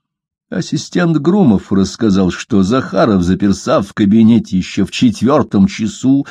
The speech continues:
да так до вечера и промучился. Мешали вполне понятные, но в данном случае неприменимые установления чести. Корпоративная этика,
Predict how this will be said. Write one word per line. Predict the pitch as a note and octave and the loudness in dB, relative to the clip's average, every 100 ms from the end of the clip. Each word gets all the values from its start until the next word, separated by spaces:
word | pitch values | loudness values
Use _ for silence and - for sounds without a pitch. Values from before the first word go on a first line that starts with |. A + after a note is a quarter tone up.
| - - | -12 -4
да | G2 F#2 | -2 0
так | - F2+ F2+ A2 | 0 0 0 -2
до | A2 | -2
вечера | F2 D#2+ E2 - G2 G2+ | -2 0 -2 -2 -2 0
и | |
промучился. | G2 A2 A#2 A2+ - - - - _ _ _ _ _ _ _ _ _ _ _ - | 0 -2 -4 -6 -12 -16 -16 -18 _ _ _ _ _ _ _ _ _ _ _ -2
Мешали | F#3+ - A#3 A#3+ A3 | -2 0 2 4 2
вполне | G3 G3 F3 F#3+ A3 | 2 0 0 2 2
понятные, | - G2 G#2 G3 G3 - A#2+ F#2+ | 2 4 4 2 0 0 4 4
но | F#2 F#2 E2+ | 4 4 0
в | |
данном | D#2+ G2 B2 B2 G2+ | 0 0 2 4 2
случае | - A#2 A#2+ - A#2+ A#2 | 0 -2 -2 0 2 4
неприменимые | A#2+ A#2+ C#3+ F3+ F#3 D3 D#3+ D3+ C#3+ C#3 D3 C#3+ B2+ A#2 G#2+ | 6 6 4 2 0 -2 -2 -2 -2 -2 -2 2 4 6 4
установления | G#2 G2 - G#2+ G#2 F#2+ A2 G2+ F#2 E2 D#2 | 2 -2 -6 -4 -2 2 4 4 4 2 -2
чести. | - - - - - - _ _ _ _ _ _ _ _ _ _ _ _ | -6 -6 -6 -8 -18 -20 _ _ _ _ _ _ _ _ _ _ _ _
Корпоративная | - G#2+ G#2 A#2 A2 C#3+ D#3 C#3 B2 A#2 B2+ D#3 | -4 -2 2 2 2 4 4 4 4 4 2 2
этика, | - C3+ - A#2 | 0 -6 -2 -2